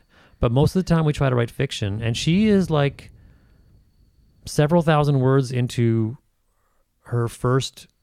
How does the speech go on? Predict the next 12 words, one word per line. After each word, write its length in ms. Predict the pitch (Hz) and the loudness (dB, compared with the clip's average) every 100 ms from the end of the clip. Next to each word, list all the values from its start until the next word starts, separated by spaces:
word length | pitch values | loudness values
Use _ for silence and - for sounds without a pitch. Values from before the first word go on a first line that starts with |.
| _ _ _ _ _ _ | _ _ _ _ _ _
you 120 | 131 | -6
know, 140 | 123 110 | -4 -2
young 220 | 113 127 | -2 0
adult 200 | 123 131 | 0 -2
fantasy 360 | - 131 165 117 | -2 -4 -2 -4
novel, 420 | 90 98 135 - - | -4 -8 -14 -18 -6
which 160 | 117 | -6
she 200 | - 139 | -2 0
never 380 | 139 113 98 107 | 0 0 -2 -6
thought 260 | 107 117 113 | -6 -8 -8
she'd 240 | - 117 | -10 -8
write. 360 | 104 135 120 | -6 -8 -10